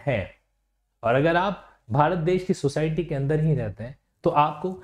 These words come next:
इस कानून के बारे में जानना चाहिए। जैसा कि इस वीडियो के टाइटल में भी था कि <clears throat> ये जो आपका डोमेस्टिक वायलेंस है, घरेलू हिंसा है,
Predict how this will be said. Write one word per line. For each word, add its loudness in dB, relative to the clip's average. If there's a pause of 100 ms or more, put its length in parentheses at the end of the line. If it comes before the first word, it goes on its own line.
इस 0
कानून -2
के -4
बारे -4
में -4
जानना -6
चाहिए। -14 (440)
जैसा 2
कि -2
इस -4
वीडियो 0
के -2
टाइटल -4
में -4
भी -4
था -8 (340)
कि 0
<clears throat> -2
ये 8
जो 4
आपका -2 (220)
डोमेस्टिक 2
वायलेंस 2
है, 2
घरेलू 4
हिंसा 2
है, -4